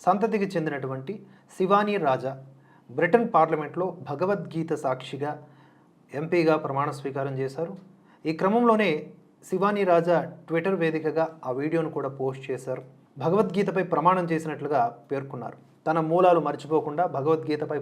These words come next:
ప్రమాణం చేయడం ఇప్పుడు అందరూ కూడా హర్షించే విషయంగా మారింది, కొంతమంది రోధించే విషయంగానూ మారింది. ఇటీవల జరిగిన బ్రిటన్ సార్వత్రిక ఎన్నికల్లో శివానీ రాజా లైసెస్టర్ ఈస్ట్ నియోజకవర్గం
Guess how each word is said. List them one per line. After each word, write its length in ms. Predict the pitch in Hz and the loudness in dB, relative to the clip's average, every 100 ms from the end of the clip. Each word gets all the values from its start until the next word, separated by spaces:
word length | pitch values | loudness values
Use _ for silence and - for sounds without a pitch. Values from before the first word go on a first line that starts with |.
| 135 | -4
ప్రమాణం 320 | 135 139 135 135 | -4 -4 -6 -6
చేయడం 260 | 135 147 190 - - - - | -6 -6 -12 -18 -20 -20 -14
ఇప్పుడు 200 | 113 120 - - _ - - | -8 -8 -8 -18 _ -14 -10
అందరూ 220 | 143 160 160 | 0 0 2
కూడా 160 | 160 165 - | 0 0 -2
హర్షించే 420 | 160 - 180 170 151 | -8 -6 -6 -2 -4
విషయంగా 400 | 135 160 151 143 127 | -2 -4 -2 -2 0
మారింది, 320 | 135 143 196 - | 0 0 -4 -8
కొంతమంది 420 | 135 143 139 135 123 - - - 127 | -8 -6 -6 -6 -8 -10 -20 -12 -4
రోధించే 420 | 135 143 143 143 147 | -4 -4 -6 -4 -6
విషయంగానూ 500 | 139 160 151 151 156 151 | -6 -8 -4 -4 -4 -4
మారింది. 320 | 147 143 135 - - - - 147 | -6 -8 -10 -18 -20 -20 -12 -2
ఇటీవల 280 | 202 262 233 208 | 4 8 8 8
జరిగిన 240 | 196 175 160 | 4 4 2
బ్రిటన్ 260 | 165 202 196 | 0 0 4
సార్వత్రిక 400 | 160 170 170 165 160 | 6 6 2 0 -2
ఎన్నికల్లో 380 | 156 151 156 208 196 - | 0 -2 -2 -4 -8 -8
శివానీ 400 | - 185 190 180 151 | -2 0 0 0 2
రాజా 300 | 151 165 - - - _ _ - _ - 117 123 | 2 0 0 -4 -20 _ _ -20 _ -12 -4 2
లైసెస్టర్ 640 | 180 196 196 - 214 226 226 - _ - 180 | 2 2 -4 2 4 4 -2 -18 _ -8 -4
ఈస్ట్ 220 | 214 - 175 | -4 -4 -2
నియోజకవర్గం 580 | 170 165 156 147 143 | 0 0 -2 -2 -2